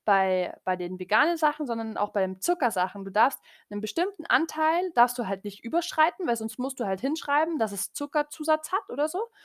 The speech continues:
oder dass es halt eben ve-, nicht vegan ist, sondern eher vegetarisch. Aber so 'n bestimmter Prozentsatz, Satz darf ja enthalten sein. Und dieser kleine Prozentsatz kann aber dein Kind oder dich,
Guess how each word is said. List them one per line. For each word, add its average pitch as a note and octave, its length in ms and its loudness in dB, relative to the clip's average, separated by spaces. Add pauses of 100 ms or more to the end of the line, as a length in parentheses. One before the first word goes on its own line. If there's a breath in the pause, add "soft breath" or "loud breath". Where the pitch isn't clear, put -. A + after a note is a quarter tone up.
(160 soft breath)
oder A3+ 200 2
dass G#3+ 140 0
es F#3+ 140 -8
halt G3 180 -2
eben F#3 380 -2
ve-, - 160 -8
nicht C4 380 0
vegan D4 380 -2
ist, F4+ 140 -2
sondern G#3 220 -4
eher G3 240 0
vegetarisch. F3 800 -6 (340 loud breath)
Aber A#3 260 2
so A#3+ 140 2
'n G#3 120 -4
bestimmter D4 420 0
Prozentsatz, A3+ 680 0 (100)
Satz B3+ 320 -4
darf A3 220 2
ja G3 100 0
enthalten F#3+ 600 -2
sein. D#3+ 300 -6 (500)
Und A3 320 -2
dieser F#4 320 4
kleine C#4 260 2
Prozentsatz A3+ 680 -6
kann A#3 160 -2
aber G3 140 0
dein F#3 180 -2
Kind C4+ 420 -2
oder G3+ 180 0
dich, - 260 -10